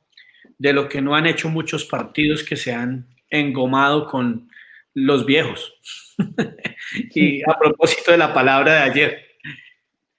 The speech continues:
perdóneme, nosotros sí somos una bancada con autoridad. Tenemos mujeres y tenemos gente joven y con excelencia todos. De manera que nosotros esperamos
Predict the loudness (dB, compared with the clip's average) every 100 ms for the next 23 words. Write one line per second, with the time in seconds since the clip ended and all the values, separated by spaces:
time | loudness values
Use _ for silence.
0 | _ _ _ _ _ _ -8 -4 -2 0
1 | 0 -2 -4 -16 _ -4 -2 -2 2 2
2 | 4 0 2 2 2 2 2 2 2 2
3 | 0 0 0 -4 -4 -4 -4 -2 -2 -4
4 | -6 -4 -4 -6 -6 0 4 4 2 -8
5 | -16 _ _ -20 _ _ -20 -6 -4 -2
6 | 0 0 0 -2 -10 -20 -20 _ _ -4
7 | -4 0 0 2 0 -2 -12 -20 _ _
8 | _ _ -4 -4 0 0 0 -2 0 0
9 | 0 -6 -4 -6 -6 -16 -20 _ _ -20
10 | _ -2 0 2 0 0 -4 -2 -6 -4
11 | -4 -2 -6 -16 _ _ _ _ -8 -6
12 | 0 2 4 4 2 -8